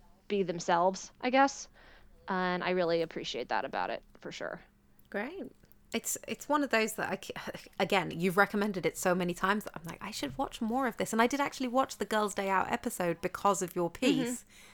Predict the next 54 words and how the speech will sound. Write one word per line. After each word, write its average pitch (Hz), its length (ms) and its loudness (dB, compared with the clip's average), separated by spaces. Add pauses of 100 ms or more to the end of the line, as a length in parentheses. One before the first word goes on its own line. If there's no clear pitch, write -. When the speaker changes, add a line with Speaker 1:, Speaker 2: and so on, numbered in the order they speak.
(120)
Speaker 2:
and 240 140 8
I - 20 8
really 320 220 6
Speaker 1:
Aw. 320 60 8
Speaker 2:
enjoyed 381 300 8
it. - 220 0 (640)
And 220 180 6
it 262 160 4
didn't 269 300 2
require 233 680 4
me 220 160 0
to 208 120 -6
have 226 200 2
any 208 120 -2
particular - 540 -4
advanced 190 440 2
<laughs> 175 60 0
knowledge 185 380 -2
of 156 140 -2
anything. 202 520 -6
<laughs> - 40 -20 (480)
It 554 340 4
was - 140 10
Speaker 1:
No, 285 180 12
it's 247 220 10
a, 294 240 12
it's, 277 260 10
it's 285 200 6
some, 370 360 12
it's, - 280 8
the 247 160 4
second 370 320 8
season 269 220 4
has 254 120 6
a 220 60 4
little 214 180 4
bit 214 140 4
more 220 160 6
of 208 100 6
a 202 160 8
narrative 190 320 4
through 208 220 2
line, 208 340 6
Speaker 2:
Okay. - 140 -4
Speaker 1:
um, 180 400 0
as 185 160 -6
far 190 200 6
as 180 300 2
it's, - 380 -4
it's 196 160 -4
mostly 196 280 0
about, 180 320 4
uh, 170 200 0
Wagner 180 480 4